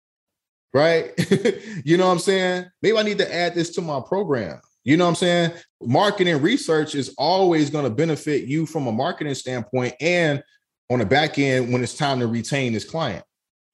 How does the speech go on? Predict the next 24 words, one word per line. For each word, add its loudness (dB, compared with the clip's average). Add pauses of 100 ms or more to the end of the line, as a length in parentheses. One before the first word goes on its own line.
or 4
when 2
it's -2
time 0
to -4
close 2
this -6
client. -6 (420)
All 2
right. 2
And 4
the 2
same 2
thing 2
with 0
the -2
clients. -6 (840)
I 0
did 4
a 4
client -2 (160)
survey 2
as 0
well. -4